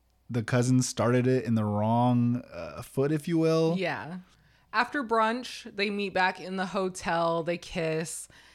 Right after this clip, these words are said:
Speaker 2: and Jasmine does bring up the cousin.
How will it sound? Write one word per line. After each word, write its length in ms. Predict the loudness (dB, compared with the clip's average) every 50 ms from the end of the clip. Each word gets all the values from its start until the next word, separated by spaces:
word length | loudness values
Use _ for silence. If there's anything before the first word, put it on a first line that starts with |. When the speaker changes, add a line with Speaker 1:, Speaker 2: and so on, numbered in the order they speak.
| _ _ _ -8
Speaker 2:
and 520 | -6 -4 -2 -2 -2 -2 -2 -4 -4 -2
Jasmine 440 | 2 2 2 2 0 -2 -4 -2 -2
does 380 | 2 2 2 2 2 0 -4
bring 240 | -4 -4 -4 -2 -2 -2
up 240 | -2 -2 -2 -4
the 100 | -6 -8
cousin. 680 | -6 -4 -4 -2 -2 -2 -4 -8 -10 -10 -10 -12 -12 -14